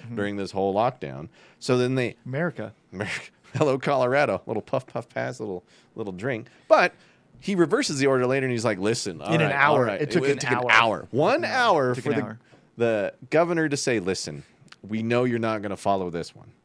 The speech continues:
Speaker 2: So
Speaker 1: Well, the problem is,
Speaker 2: it was
Speaker 1: is
Speaker 2: demand.
Speaker 1: it was creating a rush. So, okay, so the, so the two things are separate,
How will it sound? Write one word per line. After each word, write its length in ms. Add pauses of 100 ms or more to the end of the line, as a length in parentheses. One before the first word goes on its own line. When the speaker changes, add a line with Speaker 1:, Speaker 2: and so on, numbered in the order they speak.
(580)
Speaker 2:
So 440 (600)
Speaker 1:
Well, 100
the 60
problem 300
is, 120
Speaker 2:
it 40
was 100
Speaker 1:
is 20
Speaker 2:
demand. 440
Speaker 1:
it 20
was 120
creating 280
a 80
rush. 240
So, 120
okay, 160
so 120
the, 100 (120)
so 180
the 100
two 160
things 220
are 80
separate, 380